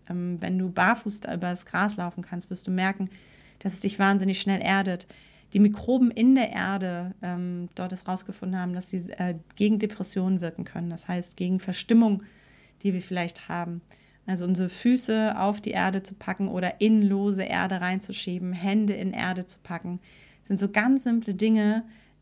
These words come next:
die wir in der Natur machen können. Wenn du einen Garten hast, umso besser. Wenn du keinen Garten hast, in einer kleinen Wohnung bist, vielleicht kannst du dir sogar auch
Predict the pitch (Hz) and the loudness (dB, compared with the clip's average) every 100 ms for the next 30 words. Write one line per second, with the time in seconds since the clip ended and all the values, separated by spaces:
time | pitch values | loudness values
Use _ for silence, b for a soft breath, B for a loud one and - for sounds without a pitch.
0 | - 208 196 214 196 208 208 202 202 233 | 2 4 4 4 4 4 4 2 2 0
1 | 214 220 220 208 190 170 175 170 - _ | 2 2 -2 -4 -4 -6 -8 -10 -14 _
2 | - 180 180 185 226 208 202 196 196 180 | -6 -4 -2 -2 -2 -2 -2 -4 -6 -6
3 | 180 202 208 190 185 180 220 254 254 208 | -4 -4 -2 -2 -4 -2 2 4 4 4
4 | 208 208 190 190 - 185 - 190 180 202 | 0 -2 -2 -4 -6 -10 -4 -2 0 0
5 | 214 208 190 - 190 190 - 220 220 202 | 0 -2 -4 -4 -6 -6 -4 -4 -2 -2
6 | 190 190 190 180 185 | -2 0 -2 -2 -4